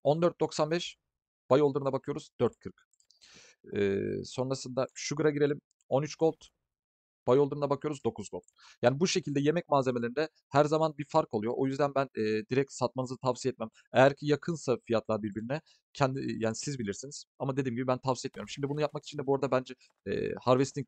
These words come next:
Luck gerekiyor ama had safhada bir Harvesting Luck gerekmiyor. E, ve burada bize üç tane yemek malzemesi atıyor. Safron, dil ve bizim farmını yaptığımız sinemon. E, yani şurada mesela safronu ve dili daha az atıp sinemonu daha çok atabilirdi. Ya da bunu daha az atıp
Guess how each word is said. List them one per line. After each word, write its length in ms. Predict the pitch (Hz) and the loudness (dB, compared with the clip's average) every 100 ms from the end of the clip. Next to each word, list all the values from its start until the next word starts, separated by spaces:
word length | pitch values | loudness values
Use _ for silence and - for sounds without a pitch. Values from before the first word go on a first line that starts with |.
| - | -2
Luck 200 | 117 131 | 0 2
gerekiyor 360 | 120 123 - 156 | 2 0 2 2
ama 140 | 120 139 | 4 2
had 100 | 147 | 0
safhada 360 | 135 120 117 | 0 0 0
bir 60 | 120 | -2
Harvesting 480 | 131 131 - 117 143 | -2 -4 -6 -4 -4
Luck 180 | - 117 | -2 0
gerekmiyor. 420 | 120 - 98 110 _ _ _ - | -2 -2 -12 -14 _ _ _ -2
E, 220 | 110 110 | 2 4
ve 180 | 156 147 | 4 4
burada 320 | 170 170 165 147 | 4 4 4 2
bize 140 | 151 | 0
üç 200 | 170 - | -2 0
tane 240 | 147 120 | 2 2
yemek 280 | 107 104 104 | 0 -2 0
malzemesi 380 | 107 101 104 104 | -2 -2 -6 -6
atıyor. 180 | - 110 | -8 -4
Safron, 420 | - 151 156 156 _ _ - | 0 0 0 -4 _ _ -4
dil 180 | 156 - 120 | -4 -2 0
ve 200 | 139 - | 0 0
bizim 160 | 120 127 | -8 -4
farmını 280 | 135 131 135 | -2 -2 0
yaptığımız 320 | 123 117 139 | -2 -4 -8
sinemon. 320 | - 131 107 - _ _ | -4 -2 -2 -6 _ _
E, 100 | 107 | 0
yani 300 | 110 131 151 | 4 4 4
şurada 240 | - 156 | -2 -2
mesela 220 | 156 - 151 | -2 -2 -2
safronu 420 | - 147 156 156 | -2 0 0 0
ve 140 | 135 | -2
dili 200 | 135 143 | 0 2
daha 160 | 143 151 147 | 4 4 4
az 120 | 147 | 2
atıp 200 | - - | -6 -8
sinemonu 380 | - 143 147 127 | -4 -2 0 2
daha 140 | 135 | 0
çok 160 | 160 156 | 0 -6
atabilirdi. 480 | 156 151 151 160 - - - | -6 -4 -4 -6 -8 -12 -2
Ya 140 | 127 | 2
da 220 | 151 147 - | 4 2 0
bunu 180 | 147 147 | 0 6
daha 120 | 147 | 6
az 140 | 135 | 6
atıp 160 | 139 | 2